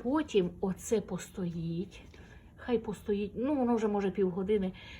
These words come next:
Постоїть хай ще трошечки, до години, до півтори. Я його оце розбавлю у відрі теплої води. Вон вони в мене стоять, відеречка, я зроблю десять літрів. Оце літра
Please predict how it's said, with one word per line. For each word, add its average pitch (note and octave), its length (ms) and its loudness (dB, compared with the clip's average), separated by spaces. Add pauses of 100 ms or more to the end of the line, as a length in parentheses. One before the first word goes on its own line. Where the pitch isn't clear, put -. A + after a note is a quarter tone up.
(140)
Постоїть A#3 640 0
хай G3+ 200 0
ще G3 280 -2
трошечки, F#3+ 800 -2 (760)
до G#3+ 180 8
години, F#3+ 480 4
до F#3 120 2
півтори. F#3 640 0 (460)
Я B3 300 2
його G3+ 380 4
оце G3+ 280 -2
розбавлю F#3 640 -2
у G#3 100 2
відрі G3+ 540 -2 (100)
теплої F3 520 0
води. F3+ 520 0 (1120)
Вон C4+ 120 0
вони F#3 200 0
в F#3 40 -4
мене F#3 180 -4
стоять, F3+ 360 -6
відеречка, C4+ 500 0
я F#3+ 140 4
зроблю F#3+ 320 -2
десять F#3+ 400 0
літрів. D#3+ 280 -4 (380)
Оце A3 340 2
літра G#3+ 560 2